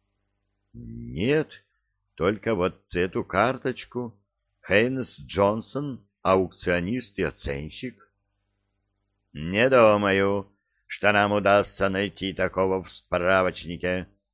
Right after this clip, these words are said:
Честные люди не скрывают адресов своих контор. Я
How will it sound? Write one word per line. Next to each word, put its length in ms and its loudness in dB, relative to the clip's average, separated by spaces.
Честные 540 2
люди 280 4
не 160 0
скрывают 600 2
адресов 640 0
своих 300 0
контор. 680 2
Я 420 6